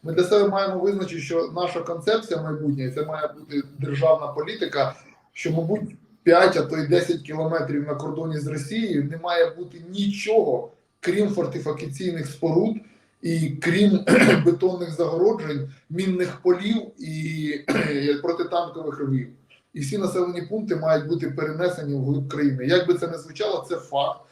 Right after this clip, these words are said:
Тому що будуть отакі історії, коли росіяни зможуть просто заходити і там займати якісь населені пункти, які, ну, з точки військової зору, ну, дуже складно буде, е, обороняти. Е, що стосовно, стосовно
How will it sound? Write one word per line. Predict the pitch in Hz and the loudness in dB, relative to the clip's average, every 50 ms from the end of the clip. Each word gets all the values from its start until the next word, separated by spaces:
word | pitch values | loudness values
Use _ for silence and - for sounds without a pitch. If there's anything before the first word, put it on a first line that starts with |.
| _ _ _ _ - | _ _ _ _ -8
Тому | - 160 180 | -4 -2 -2
що | - - 180 180 | 0 2 2 2
будуть | 165 190 175 175 - - | 2 2 -2 -2 -2 -2
отакі | 147 - 160 143 - 175 175 160 135 - - - _ _ - | -4 -6 -6 -8 -4 -2 -2 -2 -2 -4 -10 -18 _ _ -14
історії, | - 147 143 170 156 135 - - 190 220 220 190 170 | -8 -6 -4 -4 -4 -2 2 4 6 6 6 4 0
коли | 139 151 151 160 156 | -2 -2 -2 -2 0
росіяни | 147 135 139 160 165 165 160 151 | -2 -2 0 2 2 2 2 0
зможуть | 135 143 156 147 147 139 131 | -4 -2 -2 -2 -4 -4 -4
просто | - 165 147 - - 143 | -4 -4 -4 -4 -4 -2
заходити | 135 147 143 139 156 156 143 135 135 - 135 135 | -2 -2 -2 -2 -4 -4 -4 -4 -2 2 2 2
і | 135 139 131 135 | 4 4 2 2
там | 143 139 139 139 135 | 2 2 2 2 4
займати | 135 143 143 143 151 147 143 139 139 | 4 4 4 4 2 0 -2 -4 -8
якісь | 135 147 139 139 | -10 -12 -14 -12
населені | 143 135 147 147 147 147 147 139 139 | -8 -4 -4 -4 -4 -6 -12 -14 -12
пункти, | 208 202 202 151 143 | -12 -10 -4 0 0
які, | 143 135 139 175 170 165 - - - _ _ _ _ - | 0 0 0 -2 -2 -2 -2 -6 -20 _ _ _ _ -6
ну, | 147 143 | -4 0
з | 135 | 2
точки | 139 170 170 160 - 165 | 4 4 4 2 0 -2
військової | 160 147 143 139 - 170 165 160 156 151 143 | -2 -2 -2 0 2 2 4 4 4 2 2
зору, | 139 156 185 190 175 165 147 135 139 147 | 6 6 6 8 6 6 4 2 2 0
ну, | 139 | -2
дуже | 139 151 151 151 147 | -2 0 0 0 -2
складно | 139 - 156 160 156 147 143 139 | -2 2 2 4 4 4 2 -2
буде, | 135 143 143 143 147 | -4 -4 -2 0 2
е, | 143 139 139 135 135 135 135 135 135 135 135 135 135 139 | 2 2 2 0 0 0 0 0 0 0 -2 -4 -6 -6
обороняти. | 143 139 147 147 151 143 135 - - 139 - - - _ _ _ _ _ _ _ _ - | -4 -2 -2 0 0 -2 -4 -6 -8 -10 -12 -18 -20 _ _ _ _ _ _ _ _ -6
Е, | - - 135 | -2 -2 0
що | 135 - 220 247 | 0 2 0 0
стосовно, | 240 226 214 202 - 214 208 202 175 | 0 0 -2 -2 -2 0 0 0 -2
стосовно | 147 - 190 180 - - 196 190 190 185 180 180 160 - - | -2 0 -2 0 2 2 0 0 2 2 2 2 2 0 -2